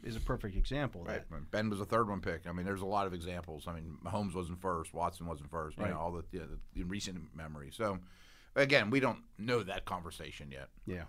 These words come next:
Speaker 1: we'll get to that bridge. You know,
Speaker 2: <coughs> I'm interested.
Speaker 1: come
Speaker 2: I
Speaker 1: back
Speaker 2: mean,
Speaker 1: to
Speaker 2: I'll,
Speaker 1: me in
Speaker 2: I'll
Speaker 1: Dec-,
Speaker 2: dig
Speaker 1: you
Speaker 2: into
Speaker 1: know,
Speaker 2: it.
Speaker 1: in December if, if things, you know, are,
Speaker 2: If it looks
Speaker 1: are
Speaker 2: like they have a top five or ten pick.
Speaker 1: Yeah.
Speaker 2: You know, right.
Speaker 1: Then we'll, then we'll talk. But right now, I'm co-, I'm focused on this season, what they need to do.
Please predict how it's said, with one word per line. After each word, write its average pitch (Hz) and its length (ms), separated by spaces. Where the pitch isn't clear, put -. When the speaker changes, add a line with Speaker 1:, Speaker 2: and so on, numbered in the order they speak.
Speaker 1:
we'll 147 100
get 190 220
to 156 80
that 143 160
bridge. 127 220
You 123 80
know, 104 300
Speaker 2:
<coughs> - 400
I'm 190 160
interested. - 320
Speaker 1:
come 233 60
Speaker 2:
I 220 40
Speaker 1:
back 220 180
Speaker 2:
mean, - 20
Speaker 1:
to 214 80
Speaker 2:
I'll, 208 80
Speaker 1:
me 180 80
in 165 80
Speaker 2:
I'll 139 80
Speaker 1:
Dec-, 139 60
Speaker 2:
dig - 100
Speaker 1:
you 113 60
Speaker 2:
into 151 100
Speaker 1:
know, 127 80
Speaker 2:
it. 127 60
Speaker 1:
in 120 60
December 127 600
if, 104 120
if 117 160
things, 147 440
you 139 120
know, 104 260
are, 113 140
Speaker 2:
If - 60
it 113 40
looks 131 200
Speaker 1:
are - 20
Speaker 2:
like 123 60
they 131 60
have 113 100
a - 20
top - 260
five 120 260
or 104 60
ten 120 260
pick. 143 320
Speaker 1:
Yeah. 104 240
Speaker 2:
You 107 100
know, 87 120
right. 107 260
Speaker 1:
Then 151 220
we'll, 139 140
then 143 200
we'll 127 100
talk. 117 420
But 107 200
right 131 220
now, 123 200
I'm 127 140
co-, 127 200
I'm 131 140
focused 135 420
on 107 200
this 139 180
season, 113 440
what 113 140
they 117 140
need 120 220
to 110 80
do. 117 400